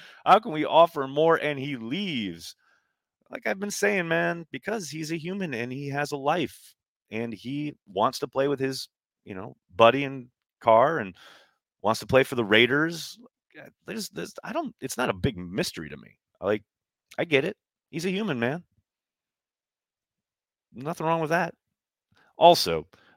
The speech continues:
we offered more. That's the line, right? The Packers offered more. And I know the agents came out and confirmed that last night. And I understand all that. But as I said at the top of the stream, we have not seen yet the actual contract and how it breaks down, these guarantees.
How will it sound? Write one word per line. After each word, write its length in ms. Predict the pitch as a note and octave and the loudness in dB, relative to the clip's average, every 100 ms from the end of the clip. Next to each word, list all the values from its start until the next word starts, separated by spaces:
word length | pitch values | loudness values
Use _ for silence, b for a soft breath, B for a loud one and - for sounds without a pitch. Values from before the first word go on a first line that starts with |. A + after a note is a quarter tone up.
| _ | _
we 160 | A#2 D#3 | 4 12
offered 380 | D3 C#3+ D3 A2 | 12 12 4 -2
more. 340 | F2 E2 - | -6 -6 -8
That's 280 | F2+ F2+ - | -6 -6 -4
the 120 | G#2+ | -4
line, 360 | G#2+ F#2+ - - | 0 2 0 -6
right? 220 | F2+ F2 | -6 -4
The 80 | - | -2
Packers 420 | G2 F#2+ - G2+ | 6 6 6 4
offered 320 | F#2+ F#2+ F#2+ E2+ | 6 6 4 -4
more. 300 | E2+ D#2 - | -6 -6 -10
And 100 | E2 | -6
I 40 | |
know 160 | F2+ G#2 | 0 0
the 200 | - B2 | 2 4
agents 320 | A#2 A2+ G#2 | 2 0 -4
came 300 | - G#2+ G2 | -2 -2 -2
out 160 | F#2+ | -4
and 100 | E2 | -6
confirmed 400 | G2 F2 F#2 E2+ | -12 -6 -4 -4
that 160 | D2+ - | -6 -12
last 240 | - - | -14 -16
night. 200 | - - - | -16 -18 -8
And 100 | F2 | -4
I 80 | |
understand 380 | C3+ C#3+ D#3 C#3+ | -2 -2 0 2
all 100 | E2+ | 0
that. 200 | D#2+ D#2 b b b | -2 -10 b b b
But 120 | E2 | 2
as 180 | G#2+ C3 | 4 4
I 60 | D#3+ | 2
said 240 | - F3+ | 0 -2
at 40 | |
the 60 | D#3+ | 0
top 260 | - E3+ D3 | 4 4 2
of 40 | |
the 60 | C#3+ | -6
stream, 400 | - E3 G2 - _ _ _ _ _ _ _ _ | -6 -8 -8 -12 _ _ _ _ _ _ _ _
we 160 | G2 G#2+ | -6 2
have 140 | C3 | 4
not 260 | C#3+ E3+ D#3+ | 6 4 4
seen 300 | - F#3 D#3+ | -4 -4 -2
yet 220 | F2+ - _ _ _ _ _ - | -4 -6 _ _ _ _ _ -4
the 180 | A2 A#2+ | 4 6
actual 300 | C#3 D#3+ C#3 | 4 2 0
contract 500 | D#3 D#3 - C#3 G#2+ | 2 2 4 2 2
and 80 | |
how 200 | F#2+ C3+ | 0 2
it 80 | C3+ | 2
breaks 260 | B2+ A#2 G#2 | 0 -2 -2
down, 320 | C3+ A#2 D2+ | 0 0 -2
these 200 | D#2+ F2+ | -6 -6
guarantees. 800 | G#2 G#2 G2 - C#3 E2 - - | -2 -2 -4 -8 -10 -10 -14 -20